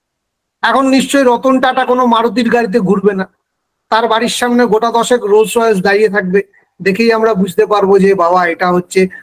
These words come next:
মুকেশ আম্বানির বাড়ি। ঠিক বলছি না ভুল বলছি? ঠিক সেরকম আগেকার দিনে সে মানুষটা কতটা বিত্তশালী,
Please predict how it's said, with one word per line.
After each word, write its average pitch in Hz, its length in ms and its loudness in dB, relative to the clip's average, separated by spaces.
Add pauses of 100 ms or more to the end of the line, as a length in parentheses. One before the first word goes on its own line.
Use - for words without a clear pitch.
(160)
মুকেশ 190 320 2
আম্বানির 175 500 -4
বাড়ি। 147 180 -4 (1160)
ঠিক 202 200 0
বলছি 220 200 2
না 214 100 0
ভুল 202 180 2 (100)
বলছি? 165 260 -2 (840)
ঠিক 220 140 2
সেরকম 254 480 0 (800)
আগেকার 277 420 0
দিনে 226 280 2 (800)
সে - 180 0 (100)
মানুষটা 277 400 0 (140)
কতটা 269 300 0 (140)
বিত্তশালী, 247 760 -2